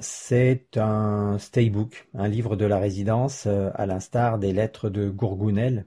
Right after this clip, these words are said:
écrites en Ardèche. C'est un livre donc consacré à l'installation et à la vie des Whites à Trébeurdin, qui nous présente avec, euh, l'humour, euh, caractéristique de Kenneth White,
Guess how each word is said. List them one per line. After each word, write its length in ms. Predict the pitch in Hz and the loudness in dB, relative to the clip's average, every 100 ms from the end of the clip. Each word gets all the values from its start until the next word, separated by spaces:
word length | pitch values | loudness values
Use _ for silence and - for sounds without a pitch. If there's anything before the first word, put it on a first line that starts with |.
| - | -10
écrites 320 | 95 - 104 | -8 -6 -4
en 100 | 95 | -2
Ardèche. 600 | 87 90 107 127 - - _ _ _ _ _ _ _ | -2 0 0 -2 -8 -20 _ _ _ _ _ _ _
C'est 240 | - 127 135 | -4 0 4
un 100 | 139 | 4
livre 320 | 165 143 120 | 4 4 2
donc 260 | 117 110 - | 2 0 -4
consacré 560 | 135 127 127 - 156 | -4 0 0 0 2
à 80 | 135 | 2
l'installation 760 | 113 127 131 117 113 - 135 127 | 4 2 2 2 2 0 2 2
et 100 | 101 | 4
à 40 | |
la 140 | 98 | 2
vie 220 | 101 113 117 | 2 2 2
des 120 | 107 | 2
Whites 520 | 98 95 98 - - | 2 2 0 -6 -10
à 100 | - | -8
Trébeurdin, 680 | 107 117 101 87 95 104 170 - _ _ _ _ _ _ _ | -4 -2 -2 -2 -2 -4 -4 -10 _ _ _ _ _ _ _
qui 440 | - 131 131 127 | -4 2 4 4
nous 400 | 123 117 113 110 | 4 4 2 0
présente 580 | 101 113 110 107 120 151 | -2 0 0 2 0 0
avec, 400 | 92 87 101 - | 0 0 -2 -2
euh, 320 | 101 95 92 95 _ - _ _ - - 190 | -2 0 -2 -6 _ -20 _ _ -20 -20 -14
l'humour, 800 | 117 98 104 104 107 104 98 101 | -8 -4 -2 0 -2 -2 -2 0
euh, 220 | 98 92 | 2 0
caractéristique 960 | - 98 101 - 101 98 - 117 107 | -2 -4 -4 -4 -4 -4 -6 -8 -4
de 120 | 95 90 | -2 -2
Kenneth 460 | - 98 95 - | -2 -2 -2 -2
White, 400 | 117 139 151 - | 0 0 -2 -8